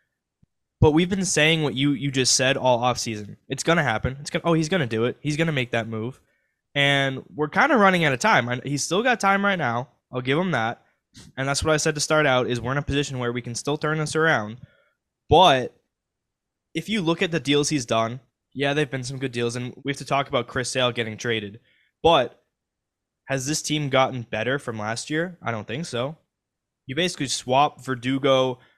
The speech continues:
for O'Neill. You, you swap, uh, you get Grissom for second base. That's cool. Is that really that much of a difference? Um, you lose Chris Sale in the rotation. You get Lucas Giolito.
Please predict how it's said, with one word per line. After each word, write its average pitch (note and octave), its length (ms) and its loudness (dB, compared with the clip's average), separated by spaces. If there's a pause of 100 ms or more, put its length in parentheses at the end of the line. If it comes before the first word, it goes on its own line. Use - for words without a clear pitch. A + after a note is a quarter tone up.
(100)
for B2 420 0
O'Neill. A#2 520 -4 (480)
You, B2 260 -4
you B2 220 -8
swap, C#3 600 2
uh, A#2+ 480 0
you C3 220 -10
get C#3 300 -4
Grissom C#3+ 460 -4
for B2+ 400 0
second B2 340 -6
base. A#2+ 280 -2
That's A#2+ 220 -6
cool. A2+ 480 -6
Is A2+ 200 -12
that A#2+ 180 -4
really A#2+ 260 -2
that A#2 160 -6
much A#2 180 -10
of A#2 60 -10
a G#2+ 40 -16
difference? A2+ 520 -10 (580)
Um, G#2+ 520 -2 (580)
you B2 140 -10
lose C3+ 200 -2
Chris C#3 220 -2
Sale C3 220 2
in C3 80 -4
the C3 60 -4
rotation. A#2+ 500 -6
You A2+ 60 -10
get A#2+ 200 -2
Lucas A#2+ 300 -8
Giolito. A2+ 640 -4